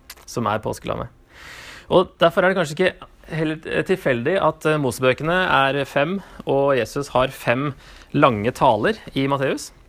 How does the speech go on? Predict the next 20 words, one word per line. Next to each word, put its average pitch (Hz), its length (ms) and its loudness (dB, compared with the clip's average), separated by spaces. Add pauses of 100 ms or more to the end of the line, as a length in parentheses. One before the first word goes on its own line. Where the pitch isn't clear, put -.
(960)
som, 147 300 0
eh, 143 140 2
vi 139 120 -4
kan 147 260 -2
bruke 135 420 -2
også 127 180 -6
til 131 100 -4
å 127 100 2
lage 110 120 -2
en 113 80 -4
struktur 127 520 -4
av, 101 300 -2
eh, 95 300 -6 (580)
eh, 98 200 -4
Matteus. 165 520 -2 (640)
Hvis 139 220 -2
vi 151 80 0
starter 139 340 2
med 131 140 2
en 120 260 0